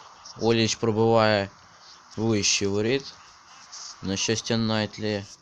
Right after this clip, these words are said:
Чи Найтон. Найтону не прийшлося тут щось робити. Хамада. Уолкер.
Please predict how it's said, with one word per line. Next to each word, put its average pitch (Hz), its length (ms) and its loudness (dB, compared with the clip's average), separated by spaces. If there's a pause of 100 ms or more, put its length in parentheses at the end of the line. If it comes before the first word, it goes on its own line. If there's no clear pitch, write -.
(760)
Чи 92 140 -6
Найтон. 95 500 -4 (1400)
Найтону 104 580 -4
не 104 160 -4
прийшлося 95 680 -4
тут - 320 -14 (840)
щось - 300 -6
робити. 98 600 -4 (1400)
Хамада. 104 560 -2 (720)
Уолкер. 98 600 -2